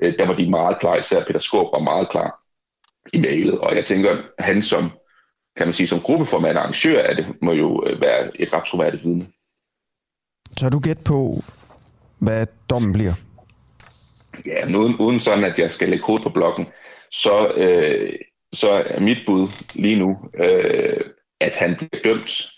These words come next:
Speaker 1: for, øh, kan man sige, tiltale nummer et, og han bliver frikendt for tiltale nummer to. Altså, han bliver dømt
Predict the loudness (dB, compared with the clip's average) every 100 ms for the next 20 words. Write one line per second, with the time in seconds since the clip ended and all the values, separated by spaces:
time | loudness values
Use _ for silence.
0 | -4 -2 -2 -6 _ -20 -20 -20 -8 -4
1 | -2 -2 -6 -10 _ -4 -4 -2 -2 -2
2 | -2 -2 -2 0 -2 -2 -6 -6 -6 -4
3 | -2 -2 -2 -4 -2 -4 -2 -4 -2 -2
4 | -2 -4 -4 -2 -2 -2 -6 -6 -10 -8
5 | -2 -2 -4